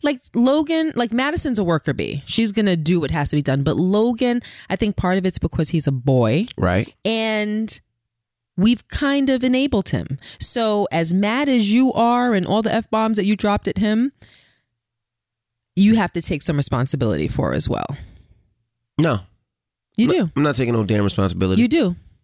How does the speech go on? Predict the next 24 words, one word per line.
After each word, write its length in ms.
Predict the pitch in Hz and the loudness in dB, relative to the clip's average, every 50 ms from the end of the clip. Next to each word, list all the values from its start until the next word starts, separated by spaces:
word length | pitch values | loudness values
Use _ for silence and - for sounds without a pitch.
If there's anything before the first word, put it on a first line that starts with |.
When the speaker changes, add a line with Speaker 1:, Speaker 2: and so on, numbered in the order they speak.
| _ _ _ _ _ | _ _ _ _ _
Speaker 1:
You 140 | - 214 226 | 0 2 2
do. 320 | 226 277 233 156 151 170 175 - | 4 2 2 2 0 -2 -4 -4
I 140 | 156 165 | -4 -2
have 120 | 190 208 202 | -2 -4 -6
to 80 | - 220 | -4 -4
take 140 | - 226 208 | -4 -2 0
responsibility 680 | 226 - - 214 220 - 233 196 220 220 220 214 220 214 | -2 0 0 0 0 0 0 0 0 0 0 0 -2 -2
for 220 | - 240 220 226 | 0 0 0 0
it. 40 | 196 | 2
You 200 | 160 151 151 170 | 2 2 2 2
have 120 | 196 185 | 0 0
to 80 | - 208 | -2 -2
take 160 | - 214 202 | -2 -2 0
responsibility 680 | 214 202 - 202 196 202 208 196 196 202 202 202 196 202 | 0 -2 0 -2 0 0 0 0 0 0 0 0 0 -2
for 180 | - 214 202 190 | 0 -2 -2 -2
it. 80 | - - - - - - | -4 -8 -14 -16 -6 -2
We 220 | 185 208 285 392 381 | 2 2 2 2 0
created 720 | - - - 330 285 277 262 254 262 247 226 202 151 143 | -4 -2 0 2 2 2 2 0 0 0 -2 -4 -2 -4
that 240 | 139 120 78 - - - - - - - - | -4 -4 -6 -8 -12 -18 -20 -20 -14 -6 -2
by 500 | 160 208 190 175 175 165 165 160 165 - - _ _ _ _ _ _ _ _ _ _ | 0 0 0 0 0 0 -2 -2 -4 -6 -8 _ _ _ _ _ _ _ _ _ _
not 480 | 175 185 196 220 233 247 - - 185 | 4 4 4 4 2 0 -2 -4 -2
giving 280 | 156 220 220 214 240 247 | -2 0 0 0 -2 -2
him 180 | 247 262 214 214 | -2 -2 0 0
responsibilities 920 | 202 - - 208 202 208 - - 185 196 196 202 208 214 226 226 233 - | 0 0 0 0 0 0 0 0 0 0 0 0 2 2 2 2 0 0